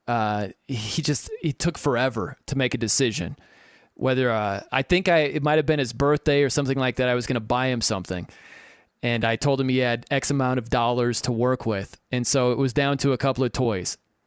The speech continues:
And it took so long, I set an alarm on my phone. I'm like, "Hey, Mini, man, we gotta roll. You know, you got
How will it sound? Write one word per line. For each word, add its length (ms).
And 140
it 80
took 200
so 160
long, 280
I 120
set 280
an 60
alarm 500
on 100
my 140
phone. 560
I'm 160
like, 180
"Hey, 120
Mini, 280
man, 260
we 80
gotta 180
roll. 360
You 120
know, 100
you 120
got 260